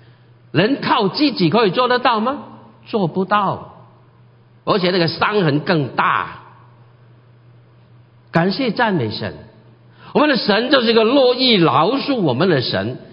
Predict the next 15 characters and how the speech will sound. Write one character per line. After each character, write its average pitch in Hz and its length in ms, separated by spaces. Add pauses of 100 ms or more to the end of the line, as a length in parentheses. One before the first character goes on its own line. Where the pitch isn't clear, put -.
(220)
刚 233 180
才 202 80
经 202 300
文 180 140
里 170 60
面 175 180
很 156 300
多 226 160
节 180 140
的 156 120
经 202 200
文 160 180
非 196 200
常 151 240
好， - 320